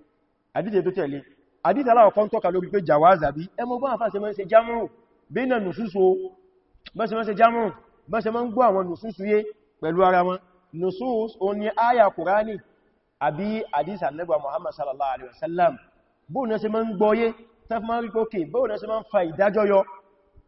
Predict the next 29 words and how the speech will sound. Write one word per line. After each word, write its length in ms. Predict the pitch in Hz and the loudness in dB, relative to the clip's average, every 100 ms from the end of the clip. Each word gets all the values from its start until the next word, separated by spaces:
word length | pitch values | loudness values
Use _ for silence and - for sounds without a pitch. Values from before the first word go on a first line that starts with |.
| _ _ - | _ _ -10
nínú 220 | 208 233 | -6 0
àwọn 200 | 214 175 160 | 0 0 -4
ahadith 540 | 143 139 139 170 160 | -6 -6 -6 -6 -8
yìí. 180 | 131 117 _ - - - _ _ _ _ 190 | -10 -12 _ -20 -20 -20 _ _ _ _ -2
Wọ́n 120 | 277 | 0
ní 80 | 302 285 | 0 -2
hadith 440 | 240 202 214 330 220 | 2 2 2 -2 2
èyí 200 | 190 226 | 0 0
tó 100 | 233 | -4
tẹ̀lé 340 | - 196 165 | 0 0 0
yẹn 220 | 151 156 | -2 -2
o. 280 | 156 151 143 143 _ _ _ _ _ _ _ | 0 -2 -4 -8 _ _ _ _ _ _ _
Wọ́n 160 | 165 214 | -2 0
ní, 100 | 226 226 233 | 0 -4 -4
fa 180 | - 175 | 0 0
innahu 560 | 269 277 233 185 185 | 0 -2 -2 -2 -2
sarihun 840 | 175 190 170 202 240 220 247 262 294 _ _ _ - | -4 -2 -2 -2 -4 -2 -2 -2 -4 _ _ _ -2
fi 80 | 370 | -2
anna 280 | - 262 262 | 2 0 2
al-hijamata 880 | 220 180 185 196 208 233 240 240 254 277 - _ _ _ | 0 0 0 2 2 2 2 10 10 8 0 _ _ _
tufsidu 400 | 294 311 269 214 202 | -6 -6 -6 -6 -4
sawma 320 | 233 247 220 | -2 0 0
al-hajimi 720 | 180 170 185 185 226 254 285 294 - _ _ - | 2 4 4 4 0 -2 -2 -4 -10 _ _ -2
wal 200 | 277 262 | 0 2
mahjum. 1040 | 220 208 190 185 185 185 185 185 185 180 - _ _ _ _ _ | 2 0 0 0 2 2 2 0 -2 -6 -10 _ _ _ _ _
Wọ́n 140 | 175 214 | -8 -6
lé 80 | |
léyìí 400 | 226 208 185 190 | -4 -4 -4 -4
hàn 240 | 180 196 | -4 -4